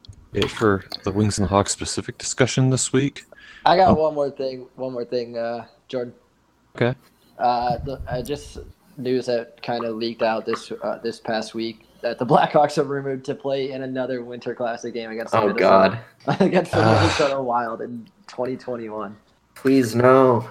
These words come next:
Speaker 2: Yeah, I'm tired of these outdoor games. Uh, th-, we're never good during them. I, I, I actually got to see the only one they've won outdoors. So yeah, just
Speaker 3: The
Speaker 2: keep
Speaker 3: anomaly.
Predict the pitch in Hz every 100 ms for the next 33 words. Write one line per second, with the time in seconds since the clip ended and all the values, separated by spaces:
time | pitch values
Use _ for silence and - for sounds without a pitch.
0 | - 117 123 120 120 143 170 143 151 143
1 | 139 139 135 135 131 127 135 135 131 -
2 | - 117 110 113 110 107 113 _ - -
3 | _ _ _ - - 156 190 196 185 190
4 | 156 147 139 135 135 147 170 - 120 117
5 | 123 - 127 131 117 135 156 139 - 120
6 | 113 113 127 117 117 117 117 113 107 101
7 | 110 117 127 120 - _ _ _ - 104
8 | - 104 139 - 113 110 110 123 104 101
9 | - 113 107 104 113 117 127